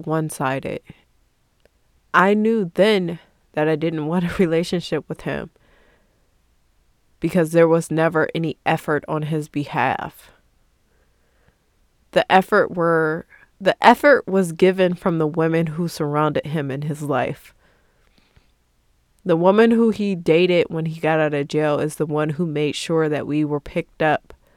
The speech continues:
for our visits. The woman who was his friend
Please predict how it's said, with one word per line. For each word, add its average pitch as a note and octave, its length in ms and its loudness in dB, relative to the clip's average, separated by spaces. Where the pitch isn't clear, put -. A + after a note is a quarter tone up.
for - 260 0
our E3 160 2
visits. D#3 680 -4
The F3+ 100 0
woman F#3+ 300 4
who F#3+ 120 -2
was F#3 240 2
his E3+ 180 -4
friend F3 440 0